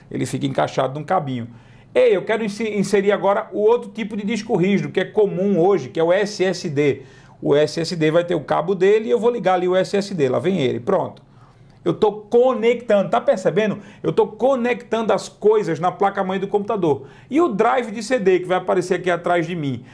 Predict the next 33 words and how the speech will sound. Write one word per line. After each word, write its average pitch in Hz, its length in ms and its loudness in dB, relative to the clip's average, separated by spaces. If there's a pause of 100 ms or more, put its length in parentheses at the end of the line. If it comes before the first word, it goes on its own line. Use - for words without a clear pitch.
Eu - 80 -6
vou 165 120 0
pegar 170 240 0
um 202 100 -4
cabo 180 480 0 (220)
e 202 80 -6
conectar 226 420 0
o 214 60 2
drive 196 260 2
de 190 80 -8
C 247 160 -4
D. 160 160 0
Pronto, 156 460 -2
meu 131 200 -2
computador 160 400 0
agora 175 380 0 (240)
tem 180 180 0
drive 143 400 0
de 156 120 -10
C 208 160 0
D 147 220 0
pra, 143 120 -2
pra 131 460 -2
ler 151 260 2
D 139 160 0
V 131 140 -2
D, 139 320 0
pra 123 120 -8
poder 127 680 -2
tocar 131 340 -2
filme, 135 380 -10
essas 165 260 -8
coisas. - 460 -10